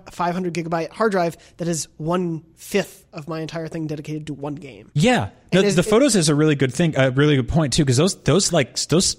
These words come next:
Speaker 2: stack up fast.
Speaker 1: They take up a lot of
Speaker 2: It's, it's, it's like shooting in raw or something like
Speaker 1: Yeah,
Speaker 2: that. <laughs>
Speaker 1: and, and there's no good way to get them off except for posting on Twitter now. It's
Speaker 2: Yeah, yeah, yeah.
Speaker 1: um, or copying new U S, U S B drive. Anyway, how is this gonna work in next gen if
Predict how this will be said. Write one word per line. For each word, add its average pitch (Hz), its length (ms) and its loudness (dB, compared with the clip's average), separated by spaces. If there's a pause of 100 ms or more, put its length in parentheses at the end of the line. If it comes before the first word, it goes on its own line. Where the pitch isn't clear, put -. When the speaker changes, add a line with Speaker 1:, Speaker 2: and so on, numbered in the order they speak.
Speaker 2:
stack - 340 0
up 135 100 -2
fast. 113 280 -2
Speaker 1:
They 202 80 -2
take 220 180 -4
up 196 120 -4
a - 20 -4
lot 170 240 -2
of 151 320 -8
Speaker 2:
It's, - 160 -2
it's, 156 320 0
it's 165 160 0
like 175 120 0
shooting 175 380 2
in 131 160 0
raw 110 380 4
or 110 160 0
something - 260 0
like - 100 0
Speaker 1:
Yeah, 247 200 4 (140)
Speaker 2:
that. - 140 -4
<laughs> 214 120 2
Speaker 1:
and, 165 80 0
and 240 160 2
there's 262 160 0
no 285 180 2
good 285 160 -2
way 233 200 4
to 220 60 2
get 196 200 0
them 185 120 -2
off 185 240 2
except 180 280 -6
for 175 80 -6
posting 180 340 -6
on 160 120 -8
Twitter 156 320 -10
now. 147 280 -6
It's - 300 -10
Speaker 2:
Yeah, 160 560 4
yeah, 120 180 2
yeah. 123 240 2
Speaker 1:
um, 107 60 -2
or 160 100 -4
copying 170 380 -4
new 160 140 -2
U 156 120 -2
S, 151 220 -6
U 156 160 -8
S 143 80 -12
B 156 120 -12
drive. 151 220 -10
Anyway, 226 300 2 (1500)
how 247 400 0
is 226 140 0
this 233 160 -2
gonna 214 200 2
work 185 240 -2
in 165 100 -6
next 170 220 -8
gen 185 200 -4
if 156 200 -8